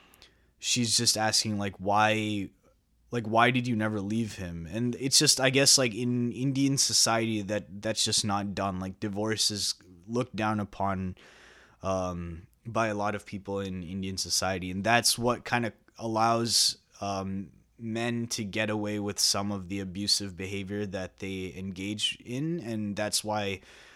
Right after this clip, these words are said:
um, unfortunately, some women just have to take it, because,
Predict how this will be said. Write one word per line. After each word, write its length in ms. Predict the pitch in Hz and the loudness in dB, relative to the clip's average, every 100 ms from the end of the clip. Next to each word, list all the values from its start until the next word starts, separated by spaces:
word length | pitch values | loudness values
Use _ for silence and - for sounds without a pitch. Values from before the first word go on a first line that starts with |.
| - | -10
um, 600 | 95 95 95 92 90 78 53 _ | -4 -2 -2 -4 -8 -10 -16 _
unfortunately, 720 | 113 131 - 151 156 - 143 127 | -4 -4 2 4 6 6 6 4
some 300 | - 123 117 | 4 4 4
women 260 | 117 117 | 4 4
just 200 | 110 - | 2 0
have 120 | 110 | 0
to 100 | - | -4
take 300 | 87 113 107 | -4 -2 -2
it, 160 | 92 90 | -4 -6
because, 480 | 92 - 95 87 | -8 -6 -4 -4